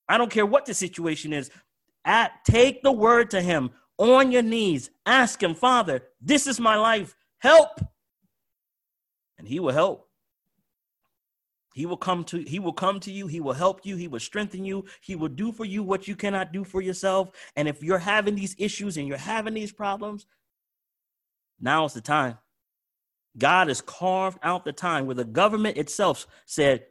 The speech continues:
"Go ahead and rest." <laughs> Go ahead and spend time. Don't be so busy that when they let up this, this,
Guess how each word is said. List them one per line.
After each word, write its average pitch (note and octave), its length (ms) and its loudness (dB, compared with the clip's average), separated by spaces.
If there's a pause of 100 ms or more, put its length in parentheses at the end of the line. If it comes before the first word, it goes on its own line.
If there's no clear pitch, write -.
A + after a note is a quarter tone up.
"Go D#3+ 160 4
ahead D#3 160 0
and B2+ 120 -6
rest." - 400 -8 (440)
<laughs> C#4 500 -2 (920)
Go G#3 160 6
ahead A3 180 6
and F#3+ 100 2
spend G#3+ 320 0
time. D#3+ 400 0 (960)
Don't C#3 280 0
be E3+ 160 -2
so E3 220 -2
busy C3+ 460 -4 (840)
that G2+ 180 -4
when A2+ 140 -2
they C#3+ 120 0
let D3+ 200 2
up D#3+ 120 -2
this, - 360 -6
this, C3 360 -8